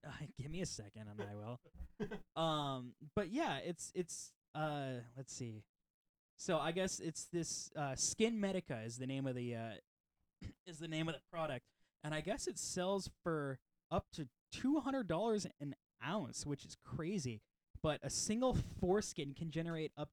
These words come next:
Speaker 1: to a hundred thousand dollars in this thing. And what I wanna know is who came up with the idea to put baby foreskin stem cells into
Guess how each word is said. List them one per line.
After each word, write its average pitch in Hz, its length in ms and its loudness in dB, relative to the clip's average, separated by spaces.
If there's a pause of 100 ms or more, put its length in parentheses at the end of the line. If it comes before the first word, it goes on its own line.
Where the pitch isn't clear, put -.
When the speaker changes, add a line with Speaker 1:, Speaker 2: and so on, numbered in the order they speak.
Speaker 1:
to 151 100 -4
a 123 40 -12
hundred 196 480 -4 (100)
thousand 175 380 2
dollars 143 380 2
in 120 100 -2
this 110 200 -4
thing. 120 260 -2 (540)
And 151 320 -2 (520)
what 202 140 0
I 226 120 -2
wanna 285 240 0
know 196 160 2
is 156 100 0
who 285 140 2
came 339 240 0
up 277 160 0
with 247 120 2
the 180 140 -2
idea 165 280 2
to 139 60 -4
put 135 320 -6
baby 170 320 -2 (120)
foreskin 151 560 -2
stem 147 400 -2
cells 127 460 -2
into 131 240 -2